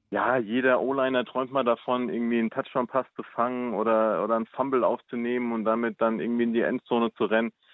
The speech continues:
Aber grundsätzlich, also ich hab's sehr genossen, auf der Position zu spielen. Ähm, das ist halt,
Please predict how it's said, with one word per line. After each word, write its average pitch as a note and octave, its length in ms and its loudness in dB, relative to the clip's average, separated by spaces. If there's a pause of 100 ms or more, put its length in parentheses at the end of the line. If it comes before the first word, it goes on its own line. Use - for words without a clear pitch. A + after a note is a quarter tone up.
(120)
Aber G2+ 300 2
grundsätzlich, B2 760 -4 (300)
also G#2 120 -4
ich C#3+ 140 -2
hab's - 160 2
sehr C3 160 2
genossen, C#3 580 0
auf A2+ 140 2
der B2 120 0
Position B2 520 -4
zu A#2 80 -6
spielen. C3+ 500 0 (800)
Ähm, G2+ 280 2
das G2+ 120 -2
ist A#2+ 160 -10
halt, A2 240 0